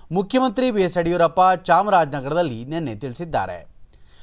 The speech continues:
ಮಲೆ ಮಹದೇಶ್ವರ ಸ್ವಾಮಿ ದೇವಾಲಯಕ್ಕೆ ಭೇಟಿ ನೀಡಿದ ಬಳಿಕ ಅವರು, ಸುಕ್ಷೇತ್ರ ಮಲೆ ಮಹದೇಶ್ವರ ಬೆಟ್ಟದ ಸಮಗ್ರ ಅಭಿವೃದ್ಧಿಗೆ ಸರ್ಕಾರ ಬದ್ಧ,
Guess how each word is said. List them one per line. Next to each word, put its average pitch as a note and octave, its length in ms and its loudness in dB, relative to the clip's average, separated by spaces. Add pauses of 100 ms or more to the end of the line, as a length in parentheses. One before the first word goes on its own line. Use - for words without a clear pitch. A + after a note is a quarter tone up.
(200)
ಮಲೆ F#3 260 4
ಮಹದೇಶ್ವರ E3 520 2
ಸ್ವಾಮಿ D#3 440 0
ದೇವಾಲಯಕ್ಕೆ E3 680 2
ಭೇಟಿ D#3+ 300 -2
ನೀಡಿದ D#3 240 -4
ಬಳಿಕ D3+ 280 -2
ಅವರು, D3+ 360 0 (360)
ಸುಕ್ಷೇತ್ರ B3 600 2 (100)
ಮಲೆ G3 280 2
ಮಹದೇಶ್ವರ F3 540 2
ಬೆಟ್ಟದ E3+ 600 2
ಸಮಗ್ರ F#3 400 4
ಅಭಿವೃದ್ಧಿಗೆ D#3+ 600 -2 (220)
ಸರ್ಕಾರ G3+ 640 4
ಬದ್ಧ, D3 320 0